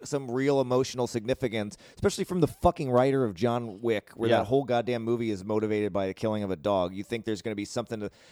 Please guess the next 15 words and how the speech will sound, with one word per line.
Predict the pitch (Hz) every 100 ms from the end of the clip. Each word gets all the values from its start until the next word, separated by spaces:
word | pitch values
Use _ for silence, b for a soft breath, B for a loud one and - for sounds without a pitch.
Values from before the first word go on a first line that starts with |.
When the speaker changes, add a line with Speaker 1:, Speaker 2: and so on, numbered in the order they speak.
| b -
Speaker 1:
this | 156 -
cat | - 135 139 -
is | 113 110
gonna | 117 104
save | - 107 95
his | 98 101
life | 104 101 -
somehow | 113 95 98 95
and | 95
be | 92 101
a |
part | - 104 104
of, | 95
like, | 92 90
his | 101